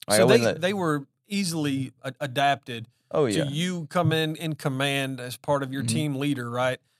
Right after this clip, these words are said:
Speaker 2: That's, you know, that can be related a lot to what we do here with performance, right? I mean,
Speaker 1: Absolutely.
Speaker 2: especially in construction where you have, a, say, a foreman,
Speaker 1: Mm-hmm.
Speaker 2: right?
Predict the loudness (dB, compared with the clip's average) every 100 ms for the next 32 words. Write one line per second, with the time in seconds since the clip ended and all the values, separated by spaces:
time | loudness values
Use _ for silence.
0 | _ _ _ 4 4 2 -8 -10 _ _
1 | _ _ -2 0 2 2 0 -2 0 2
2 | 4 4 2 -2 -6 -4 -4 -6 -6 -6
3 | -4 -4 -4 -4 -6 -10 _ _ _ _
4 | -6 -4 -6 _ _ _ -12 -10 -12 -6
5 | -4 -2 -4 -4 -6 -4 -4 -2 -2 -2
6 | -2 -2 2 2 2 -2 -6 -8 _ _
7 | _ -8 -6 -4 -6 -2 2 2 0 -6
8 | -8 -10 _ _ _ _ -4 0 2 2
9 | 0 -4 -4 0 2 2 2 -2 -6 -6
10 | -2 -2 -2 -2 0 0 -2 -12 _ -10
11 | -4 -2 -2 -4